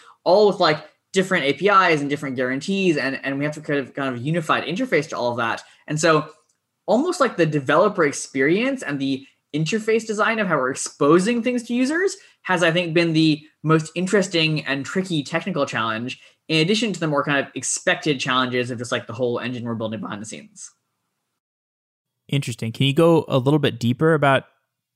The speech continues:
Speaker 2: how you solve these challenges?
Speaker 1: Yeah, it's, it's tricky, you know? I think a, a large part of it comes from,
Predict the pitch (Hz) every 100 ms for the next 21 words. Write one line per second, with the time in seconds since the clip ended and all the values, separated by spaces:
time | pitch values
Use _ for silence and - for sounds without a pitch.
0 | _ - 143 139 - 117 135 156 - 156
1 | 165 175 190 - _ _ _ _ _ _
2 | _ _ _ _ _ _ _ _ 143 160
3 | 208 170 156 - - 165 160 - 196 262
4 | 180 139 143 220 170 156 180 170 - 160
5 | - - 170 160 151 180 214 - 190 185
6 | 180 156 - 147 156 160 - - 147 143
7 | 135 135 -